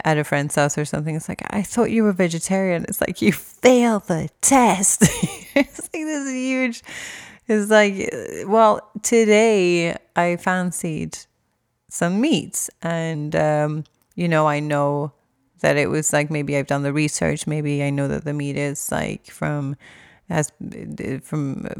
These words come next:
a farm where the animal's been treated well, or it's just, uh, like, I, I, you know, I tend to really bless my food. Uh, I like blessing ev-, all of the food, actually.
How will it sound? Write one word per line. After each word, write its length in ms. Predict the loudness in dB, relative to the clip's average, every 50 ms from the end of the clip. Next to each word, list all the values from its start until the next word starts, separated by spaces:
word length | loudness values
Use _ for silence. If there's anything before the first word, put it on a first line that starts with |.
| -14 -10
a 100 | -10 -8
farm 540 | -6 2 4 6 6 6 4 0 -2 -2 0
where 180 | 2 2 2 0
the 100 | 0 -4
animal's 420 | -4 -4 -4 -4 -4 -4 -6 -6
been 240 | -8 -8 -6 -6 -6
treated 280 | -6 -4 -4 -2 -2 -2
well, 540 | 4 6 6 8 8 8 6 6 4 2 2
or 300 | 0 0 0 0 0 0
it's 320 | -2 -2 -2 -4 -6 -8
just, 440 | -4 -2 -2 -2 -2 -4 -8 -6 -6
uh, 100 | -6 -4 -2
like, 520 | -4 -6 -6 -8 -12 -20 -20 -20 _ -20 _ -12
I, 180 | -12 -10 -10 -8
I, 120 | -8 -6
you 180 | -2 -2 0 0
know, 160 | 0 -2 -4 -6 -12 -16 -16 -4 2
I 100 | 2 2
tend 300 | 4 4 2 2 2 0
to 440 | 0 0 0 2 2 0 0 -2 -4 -8 -12 -20 -20 -20 _ _
really 720 | -6 -2 0 2 2 2 0 -2 -4 -4 -4 -4 -4 -6 -8 -8 -8
bless 540 | -2 2 4 4 4 2 2 0 0 0
my 160 | 2 0 0 0
food. 800 | -2 -6 -10 -4 -2 0 0 2 2 2 2 0 0 -4 -8 -12 -2 _
Uh, 520 | 2 2 2 2 0 0 -2 -2 -4 -4 -6 -10 _ -4
I 140 | -4 -2
like 340 | 0 2 0 0 0 -4 -10 -20 _ _ _ _
blessing 600 | 0 2 2 2 2 0 -2 -2 -2 0 0 0
ev-, 300 | 2 2 0 0 0 -2
all 280 | 0 2 4 6 6 6
of 220 | 4 4 0 -4
the 80 | -4 -4
food, 260 | 0 0 2 2 4
actually. 640 | 4 2 2 0 0 -2 0 0 2 0 0 0